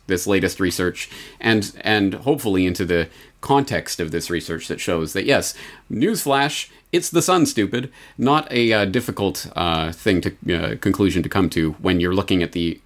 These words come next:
data objectively, but no one is. And I, I, I'm certainly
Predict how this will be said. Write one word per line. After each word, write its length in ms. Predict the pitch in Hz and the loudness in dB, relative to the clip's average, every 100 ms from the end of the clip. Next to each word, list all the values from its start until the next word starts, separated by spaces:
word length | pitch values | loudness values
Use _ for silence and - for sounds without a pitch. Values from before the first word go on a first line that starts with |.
| _ | _
data 200 | 101 90 | -2 0
objectively, 560 | 90 101 180 - 80 80 | 0 0 -2 0 -2 -2
but 160 | 85 185 | -2 -2
no 120 | 190 | 0
one 180 | 139 98 | 0 0
is. 320 | 82 - - - - - - | -4 -6 -10 -16 -20 -16 -4
And 420 | 113 113 110 107 | 0 2 2 0
I, 120 | 139 123 | 2 2
I, 440 | 120 107 123 113 - - - | 4 4 2 2 -2 -8 -6
I'm 160 | - 117 | 0 2
certainly 600 | - 196 180 120 110 95 | 2 2 4 4 2 0